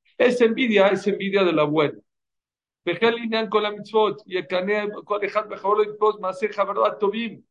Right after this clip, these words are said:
Que la persona trate de envidiar los buenos actos de los demás. Y mire, Rasha vishmo diaja tova y que no alotam mida sheno kamu. Afilu, un Rasha que ves, pero tiene una buena calidad, mira,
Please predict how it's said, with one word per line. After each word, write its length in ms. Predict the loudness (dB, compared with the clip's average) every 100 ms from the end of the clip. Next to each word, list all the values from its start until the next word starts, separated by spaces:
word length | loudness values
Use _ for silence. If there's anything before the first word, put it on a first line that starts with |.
| _ _ _ _ _
Que 100 | -4
la 160 | -4 -4
persona 600 | -6 2 4 4 2 0 0
trate 440 | 2 2 0 -4
de 100 | -2
envidiar 540 | -6 -10 -2 0 0
los 280 | -2 -6 -6
buenos 420 | -6 -4 -4 -2
actos 340 | 0 0 -4 -6
de 80 | -6
los 160 | -6
demás. 480 | -4 2 2 2 -6 _ _ _
Y 80 | -2
mire, 240 | 2 4
Rasha 320 | 4 2 2
vishmo 260 | 2 0 -2
diaja 340 | 2 2 0 -4
tova 260 | -2 -2
y 100 | -4
que 140 | -6 -2
no 120 | 0
alotam 360 | 0 -2 -6
mida 180 | -6 -10
sheno 280 | -10 -10 -10
kamu. 480 | -4 -4 -4 -12 -16 _ _
Afilu, 1000 | 4 4 4 0 -4 -2 -4 -6 -8 -12 -10
un 200 | -8 -2
Rasha 540 | -2 0 2 2 2
que 140 | -4
ves, 320 | -2 -2 -2 -6
pero 240 | -10 -10
tiene 180 | -12 -6
una 140 | -4
buena 340 | -2 -2 -4 -4
calidad, 560 | -4 -4 -2 0 0
mira, 320 | -2 -4 -4